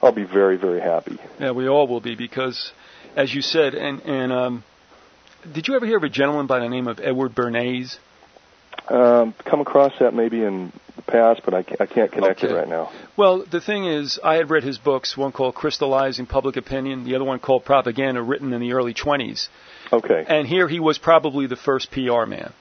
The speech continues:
Speaker 1: Mm-hmm.
Speaker 2: And he talked about, you know, maybe we'll have seven holes in the news, and every time, uh, we wanna introduce one, we'll pop the other one out. And
Speaker 1: Right.
Speaker 2: what happens is, and as you said, this bit about the cracking, cracking people when they're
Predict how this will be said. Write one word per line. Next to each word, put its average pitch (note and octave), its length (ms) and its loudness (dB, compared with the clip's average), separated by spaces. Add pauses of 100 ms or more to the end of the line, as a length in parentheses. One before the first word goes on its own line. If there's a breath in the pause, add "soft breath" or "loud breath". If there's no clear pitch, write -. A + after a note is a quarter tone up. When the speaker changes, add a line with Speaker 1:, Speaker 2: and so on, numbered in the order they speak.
(240)
Speaker 1:
Mm-hmm. C#3 280 -8 (200)
Speaker 2:
And D#3+ 140 2
he E3 60 -4
talked F3+ 260 4
about, D#3 300 4
you D#3 60 -2
know, C#3+ 120 2
maybe D3+ 240 -2
we'll D3 140 0
have C#3+ 240 2
seven D3 280 -2
holes C#3 540 -2
in C3+ 120 -6
the C3 60 -4
news, B2 440 -6
and C3+ 120 -4
every C#3 160 -2
time, C#3 460 -2 (380)
uh, B2 160 0
we C3+ 80 -2
wanna C3+ 180 0
introduce C3+ 460 -4
one, C3+ 440 -2
we'll C3+ 120 -2
pop C3+ 240 2
the C3+ 140 -2
other B2+ 120 0
one B2+ 180 -2
out. D3+ 240 0 (440 loud breath)
And E3 100 4
Speaker 1:
Right. G3+ 60 8
Speaker 2:
what F3+ 60 4
happens F3+ 420 0
is, B2+ 300 -6
and C#3 140 -6
as C3 280 -4
you C#3 80 -4
said, D3+ 280 0 (160)
this C#3+ 220 -6
bit C#3+ 220 2
about C3 240 4
the B2+ 40 -6
cracking, C#3+ 540 0 (160)
cracking D3+ 380 0
people D3+ 320 -2
when B2 120 -4
they're A#2+ 160 -4